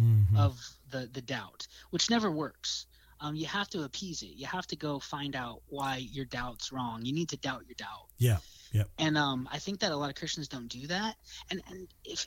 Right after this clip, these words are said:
Speaker 2: if I could just get one message out there, uh, Christianity has the answers. There's not gonna be anything somebody thinks up that hasn't been thought up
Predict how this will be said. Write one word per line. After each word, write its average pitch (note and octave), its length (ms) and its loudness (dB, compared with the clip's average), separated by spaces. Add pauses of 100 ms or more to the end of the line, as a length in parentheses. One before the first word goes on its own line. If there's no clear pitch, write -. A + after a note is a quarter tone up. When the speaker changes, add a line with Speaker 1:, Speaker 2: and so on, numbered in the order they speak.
Speaker 2:
if F3+ 280 -6
I F#3 100 -2
could B3+ 160 -4
just A#3+ 200 0
get C#3+ 200 -6
one E3+ 180 2
message D3 320 -2
out D#3 240 -4
there, A2 360 -4
uh, D3 180 -4
Christianity B3+ 600 2
has D3 420 -4
the A#2+ 240 -4
answers. G#3+ 560 -4 (100)
There's A3 200 2
not A#3+ 260 4
gonna C4+ 160 0
be A3+ 160 -2
anything G3 420 0
somebody F3+ 400 -2
thinks D#3+ 360 -6
up D#3 220 -4
that D3+ 120 -10
hasn't C#3+ 360 -6
been C#3+ 200 -8
thought A#2+ 180 -8
up C3 120 -10